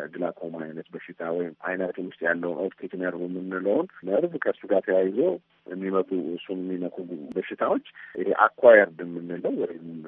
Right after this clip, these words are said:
በበሽታ ምክንያት ከጊዜ በኋላ የሚመጣ የከለር ቪዥን ዲፌክት ሊኖር ይችላል።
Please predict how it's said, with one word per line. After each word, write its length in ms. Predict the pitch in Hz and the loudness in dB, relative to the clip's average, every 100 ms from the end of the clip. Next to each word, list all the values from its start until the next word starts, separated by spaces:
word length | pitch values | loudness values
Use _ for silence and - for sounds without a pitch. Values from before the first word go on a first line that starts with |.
| 71 69 - 82 | -12 -12 -16 -4
በበሽታ 440 | 98 95 - - 92 | -2 -2 -6 -4 -4
ምክንያት 360 | 90 - 113 147 | -4 -6 -4 -4
ከጊዜ 300 | - 101 101 101 | -4 -4 0 0
በኋላ 240 | 92 92 | 2 2
የሚመጣ 420 | 82 82 82 80 73 - - - 95 | 0 -4 -8 -4 -2 -4 -8 -14 -6
የከለር 340 | - 104 92 | 2 4 4
ቪዥን 260 | 85 92 92 | 0 -6 -6
ዲፌክት 360 | - - - 107 | -4 -2 -2 -2
ሊኖር 260 | 110 104 90 | 0 2 2
ይችላል። 320 | - - | -2 -14